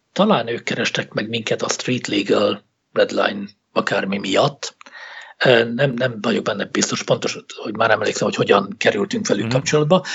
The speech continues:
Speaker 1: de a lényeg az, hogy ők, öm, bővíteni akarták a repertoárjukat, hogy legyen valami versenyzős autós dolog is,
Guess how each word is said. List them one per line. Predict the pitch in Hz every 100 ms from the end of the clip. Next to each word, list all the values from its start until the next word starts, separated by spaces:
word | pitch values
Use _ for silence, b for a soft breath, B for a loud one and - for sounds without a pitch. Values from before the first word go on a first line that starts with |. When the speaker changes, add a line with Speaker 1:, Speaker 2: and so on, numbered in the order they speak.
| B
Speaker 1:
de | B 127
a |
lényeg | 143 175 110
az, | 135 -
hogy | 117
ők, | - 165 135 165 - _ -
öm, | 135 120 123 123 120 117 - -
bővíteni | 135 139 110 117 110
akarták | 107 - 104 - -
a |
repertoárjukat, | 120 - - - 104 95 - - 117
hogy | -
legyen | 113 107 107
valami | 107 104 107
versenyzős | 113 101 - 101 95 - - - _ _ _ _ _
autós | - 101 - 92 - -
dolog | 107 98 95
is, | 123